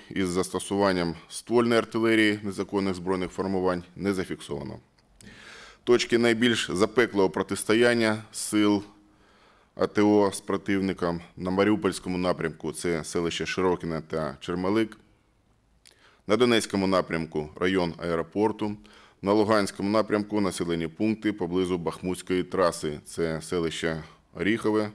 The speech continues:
Кримське та Сокільники. Протягом вчорашнього дня було зафіксовано двадцять два прольоти ворожих безпілотних літальних апаратів. Один з них, що летів на висоті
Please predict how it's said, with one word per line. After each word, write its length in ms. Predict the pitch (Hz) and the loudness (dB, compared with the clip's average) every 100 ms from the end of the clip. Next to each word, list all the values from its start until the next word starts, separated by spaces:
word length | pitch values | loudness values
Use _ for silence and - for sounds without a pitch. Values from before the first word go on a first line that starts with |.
| - | -10
Кримське 520 | 82 90 90 - 85 - | -4 -4 -4 -8 -10 -8
та 140 | 82 | -10
Сокільники. 640 | - - 90 80 73 - - _ _ _ _ - - - - - - - - | -10 -10 -6 -6 -8 -12 -20 _ _ _ _ -20 -20 -20 -20 -20 -20 -20 0
Протягом 400 | 127 123 123 120 | 2 4 4 4
вчорашнього 580 | 127 131 127 120 120 | 4 6 4 2 2
дня 320 | 110 117 117 90 | 4 4 4 2
було 260 | 82 98 101 | 0 2 4
зафіксовано 760 | 92 90 92 113 110 104 98 95 - | 2 -2 -2 2 4 4 2 -2 -8
двадцять 560 | 85 92 113 107 107 87 | -4 2 2 2 -2 -2
два 380 | 90 107 104 90 - - | 2 4 4 0 -10 -2
прольоти 440 | 101 107 110 107 | 2 4 4 4
ворожих 560 | 90 92 101 98 98 80 | 2 4 4 4 0 -4
безпілотних 600 | 82 - 92 95 92 85 | -8 -6 -4 -4 -4 -8
літальних 460 | 80 82 82 85 - | -4 0 0 -2 -6
апаратів. 600 | - 95 92 - 76 67 _ - - - - - - | 0 2 2 0 -6 -6 _ -20 -20 -20 -20 -20 -2
Один 360 | 104 107 117 | 2 4 2
з 80 | 101 | 2
них, 340 | 113 123 120 - | 4 2 2 -6
що 480 | - 98 98 95 87 - | -4 2 4 4 0 -6
летів 420 | 92 90 98 82 | -4 -2 -2 -2
на 140 | 85 | 0
висоті 560 | 98 95 92 - 90 85 | 0 0 -4 -4 -4 -4